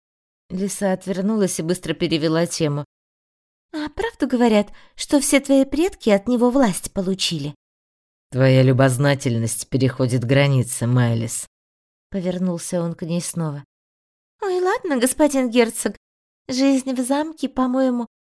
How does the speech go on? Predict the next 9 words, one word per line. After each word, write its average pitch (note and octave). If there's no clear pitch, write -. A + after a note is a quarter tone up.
плохо D4+
на E3+
тебя E3
повлияла. F#3
Раньше C#4+
ты D#4
был D4
куда A#3
разговорчивей. A#3